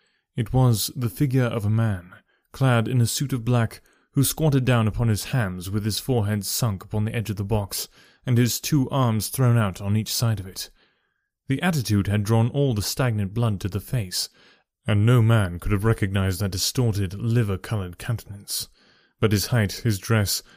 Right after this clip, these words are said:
and his hair were all sufficient to show my client, when we had drawn the body up, that it was indeed his missing butler. He had been dead some days, but there was no wound or bruise upon his person to show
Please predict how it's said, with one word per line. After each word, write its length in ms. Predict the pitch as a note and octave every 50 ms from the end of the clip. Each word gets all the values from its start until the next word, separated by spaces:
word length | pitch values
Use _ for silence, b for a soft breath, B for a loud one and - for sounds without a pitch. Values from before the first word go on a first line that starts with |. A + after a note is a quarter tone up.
| b b b
and 140 | C#3+ C3
his 160 | A#2+ A#2+ G#2 -
hair 300 | - C#3+ C3+ A#2+ A2+ A2+
were 100 | B2 C#3
all 240 | - E3+ E3 D3+
sufficient 500 | - - C3+ A#2 - C3+ - - B2 A2
to 80 | - A#2+
show 240 | - - - C#3+ B2
my 160 | A#2 A2+ A2
client, 460 | G#2 - - D3 C3 G#2+ G#2 F#2+ - B B B B B B B
when 160 | C3 B2 A#2
we 80 | A2
had 120 | G#2+ G#2 G2
drawn 260 | - A#2 G#2+ G2+ G2
the 40 | F#2+
body 280 | F#2 G#2+ G2+ G2 G2+
up, 180 | G#2+ G#2+ F#2+ - - b b b b b b b
that 120 | C3+ A#2+
it 80 | C#3+ B2
was 220 | C#3+ C#3 A#2+ B2
indeed 400 | B2+ B2 A#2 B2+ B2+ A#2 G#2+ F#2+
his 240 | - - B2+ A2+ G#2+
missing 400 | B2 B2+ A#2 - - G2 G2 G2
butler. 380 | A2 A2+ G#2+ - G2 G2 - - - - _ _ _ _ _ _ _ _ _ _ _
He 120 | - C#3
had 100 | C3+ C3
been 160 | A#2+ C3+ C3 A#2+
dead 300 | C3 C3 B2 A2 G#2 -
some 320 | - - B2+ A2+ G#2+ G2+
days, 400 | A#2+ A#2+ A2+ G2+ G2 F2+ - - b b b b b b
but 100 | b C3+
there 100 | B2+ D#3
was 120 | D#3 C#3+ C#3
no 160 | D#3 D#3+ D3+
wound 400 | C#3 B2+ C#3 D3 C#3+ C3+ B2+ A#2+
or 180 | - C3+ C3+ B2
bruise 420 | A2+ G#2+ B2+ C#3 B2+ G#2+ G2+ F#2+
upon 220 | G2 - - G#2+
his 160 | G#2 G#2 G2 -
person 400 | - D#3 D3+ C3 - - G2+ F2+
to 100 | G2+ F#2+
show 360 | - - C#3+ B2 A2+ G#2